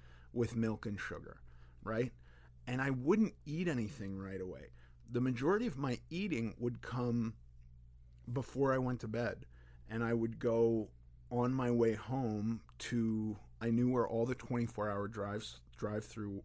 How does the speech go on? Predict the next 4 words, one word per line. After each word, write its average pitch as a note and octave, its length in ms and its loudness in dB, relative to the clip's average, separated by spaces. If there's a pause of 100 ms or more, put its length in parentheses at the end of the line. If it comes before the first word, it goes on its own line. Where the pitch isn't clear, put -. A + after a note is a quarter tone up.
(340)
drive-throughs G#2 1080 -4
were, F#2 480 -8 (580)
and, A2 460 0
uh, G2+ 400 -4